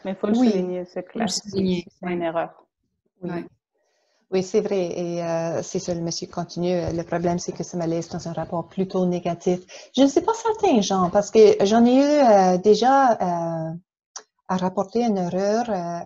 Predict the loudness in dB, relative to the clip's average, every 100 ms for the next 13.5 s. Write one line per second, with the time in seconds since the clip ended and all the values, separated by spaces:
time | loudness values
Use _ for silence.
0 | -10 -10 -10 -10 -8 -6 -4 -4 -6 _
1 | -20 -20 _ _ _ _ -8 -8 -6 -6
2 | -4 -4 -4 -4 -4 -6 -8 -10 -12 -10
3 | -8 -8 -8 -8 -6 -4 -4 -6 -14 _
4 | -8 -4 -4 0 2 2 0 0 2 2
5 | 2 0 0 0 0 2 2 2 0 -4
6 | -4 0 0 0 -2 -10 -20 -16 -6 -4
7 | -2 0 2 4 6 6 6 4 4 2
8 | 0 0 0 2 2 0 0 2 0 -2
9 | -2 0 0 -2 -4 -4 -4 0 0 0
10 | 0 0 0 -4 -4 -4 -2 -2 0 0
11 | 0 -2 0 2 4 2 2 0 0 0
12 | 0 2 0 -2 -2 -2 -6 -6 -8 -8
13 | -6 -2 0 2 0